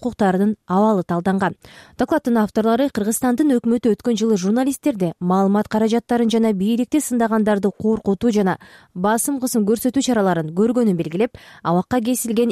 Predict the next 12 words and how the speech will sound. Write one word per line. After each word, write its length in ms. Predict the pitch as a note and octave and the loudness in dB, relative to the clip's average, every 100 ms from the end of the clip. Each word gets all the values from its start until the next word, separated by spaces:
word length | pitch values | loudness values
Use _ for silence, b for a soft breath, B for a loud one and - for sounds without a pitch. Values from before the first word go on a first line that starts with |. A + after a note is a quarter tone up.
| - | 0
эки 300 | G3+ G#3 C#4 | 0 0 0
журналисттин 560 | B3 A#3 A#3 A#3 C#4 | 0 0 0 -2 -2
ишин, 320 | C#4 - D3 E3+ b b b | -2 -2 -4 -4 b b b
күчүнө 320 | G3 B3 D4 | 0 2 2
кирген 400 | B3+ A#3 A#3 G3 | 2 0 0 0
же 220 | F#3 C4 - | 0 -2 -2
каралып 400 | - F#3 G#3+ B3+ | -2 0 2 0
жаткан 320 | C4 - A#3 | -2 -2 -2
жарандык 400 | G3 G3+ A3+ C#4 | 0 0 0 0
эркиндикти 480 | B3 - G#3+ G3+ G#3 | -2 0 -2 0 -2
чектөөчү 640 | F#3+ A3+ - A#3 A#3+ A3 C#4+ | -2 -4 -2 0 2 2 0
мыйзамдарды 640 | A#3+ G#3 F#3 F3 F3 A3+ | 0 2 0 0 0 -2